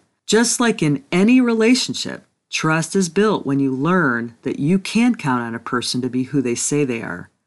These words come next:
This comes from consistency, making you feel safe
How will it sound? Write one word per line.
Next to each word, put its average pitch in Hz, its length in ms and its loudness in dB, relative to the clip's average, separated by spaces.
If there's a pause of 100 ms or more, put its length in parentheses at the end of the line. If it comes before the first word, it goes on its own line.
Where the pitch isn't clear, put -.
(160)
This 190 200 4
comes 175 340 4
from 160 200 0
consistency, 151 1040 0 (300)
making 180 380 2
you 160 80 2
feel 156 240 0
safe - 640 0